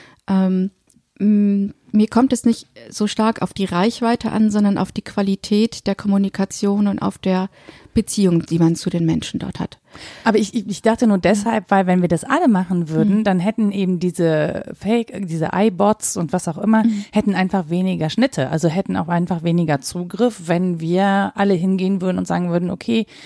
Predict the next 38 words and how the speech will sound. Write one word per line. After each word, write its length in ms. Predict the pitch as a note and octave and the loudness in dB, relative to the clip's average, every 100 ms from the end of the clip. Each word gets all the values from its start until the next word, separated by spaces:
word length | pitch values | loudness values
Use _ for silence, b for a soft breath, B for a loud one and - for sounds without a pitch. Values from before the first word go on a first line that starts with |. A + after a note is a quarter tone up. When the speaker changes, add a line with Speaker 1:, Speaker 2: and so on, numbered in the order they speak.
| B B | B B
Speaker 2:
meine, 580 | D3+ F#3 A#3 B3 B3+ F#3+ E3+ - | 0 4 4 4 4 2 -6 -4
Speaker 1:
Mhm. 100 | G3+ | -2
Speaker 2:
ne, 180 | A#3 | -2
Twitter-Bubble 920 | - - G#3 C4 B3 B3 G3 A3 A3+ A#3 | -2 -6 -4 -2 0 -2 0 0 2 2
ist 440 | G#3 A3 - - | 2 0 -2 -6
handverlesen 760 | F#3+ G3 G3+ - D#3+ D#3+ D#3+ D#3+ | 0 0 0 -4 -2 -2 -2 -2
im 120 | E3+ | -2
Sinne 260 | E3 G#3+ | 0 0
Speaker 1:
Mhm. 40 | G#3+ | 0
Speaker 2:
von, 200 | G#3+ A3+ | -2 -2
ich 140 | - | -2
hab 100 | G#3 | -4
geguckt, 340 | E3+ - D4+ - | -6 -4 -6 -6
ob 140 | G3+ | -4
da 80 | F3+ | -2
ein 120 | F3 | -2
echter 340 | F#3+ F3 F#3+ | -6 -6 0
Mensch 240 | G#3 A#3+ B3 | 2 2 2
hintersteckt. 480 | E3+ G3 B3+ A#3 G3 | 0 2 4 4 2
Speaker 1:
Mhm. 120 | G3+ B B | -2 B B
Speaker 2:
Das 160 | D#3+ | -6
könnte 280 | - F#3+ C4 | 2 2 4
ja 120 | C4+ A3 | 2 0
durchaus 480 | D#3+ G3+ - A#3 | 0 -2 0 -6
die 140 | - F#3+ | -4 -8
Qualität 800 | - D3+ D3 - D3+ G3 F4+ - | -4 -4 -4 -4 -2 -2 -2 -6
Speaker 1:
Ja. 80 | - | -4
Speaker 2:
verbessern. 540 | - C#4 E4 D3+ C3+ D3+ | 0 2 2 0 -4 -8
Speaker 1:
Ja, 80 | - - | -14 -10
ich 140 | G#3 | -4
denke 240 | A3+ A#3 A3+ | 0 0 0
schon, 200 | A3 G#3+ | 0 0
das 200 | G#3 - - | -2 -6 -8
ist 300 | G#3+ - - | -8 -10 -8
ein 280 | F#3+ F#3 F#3 | -6 -4 -2
Ding 180 | G3+ | -2
der 100 | F#3 | 0
Netzwerkpflege. 1080 | F3 G#3 - F#3+ F#3 - - E3+ F#3 F#3 C#4 | 0 -2 -2 -2 -2 -6 -8 -2 -2 0 0